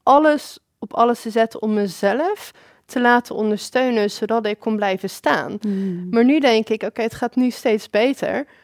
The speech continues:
Speaker 1: Nu denk ik, "Nee, maar ik hoef dat niet alleen te doen als ik eraan ga."
Speaker 2: Ja,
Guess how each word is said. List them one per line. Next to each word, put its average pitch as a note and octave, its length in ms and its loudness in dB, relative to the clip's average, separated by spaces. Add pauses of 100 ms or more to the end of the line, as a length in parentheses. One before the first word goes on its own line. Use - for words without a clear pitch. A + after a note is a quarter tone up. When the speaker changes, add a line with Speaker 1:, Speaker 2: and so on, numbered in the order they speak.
(120)
Speaker 1:
Nu C4+ 120 -2
denk C4 180 2
ik, C4+ 180 -6
"Nee, C#4 200 2
maar B3 340 2 (200)
ik - 160 -10
hoef C4 200 -2
dat C#4 160 -2
niet C4+ 220 0
alleen A#3+ 240 0
te A#3+ 140 -12
doen A#3 200 0
als A3 220 -2
ik - 80 -10
eraan C#4+ 340 0
ga." - 260 0 (140)
Speaker 2:
Ja, F3+ 240 2